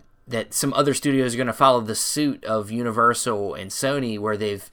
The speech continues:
uh, decided to digitally release some of their movies that have recently come out in theaters, and ones that,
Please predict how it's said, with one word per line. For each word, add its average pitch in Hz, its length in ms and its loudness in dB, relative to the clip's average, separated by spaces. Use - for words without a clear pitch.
uh, 107 200 0
decided 135 480 0
to 120 80 0
digitally 120 520 0
release 113 760 -4
some 117 300 -4
of 101 40 -4
their 107 160 0
movies 113 360 0
that 107 100 0
have 104 140 -4
recently 113 280 -4
come 120 140 -6
out 98 120 -4
in 98 60 -14
theaters, 120 320 -4
and 110 140 -4
ones 117 240 -2
that, 110 200 -4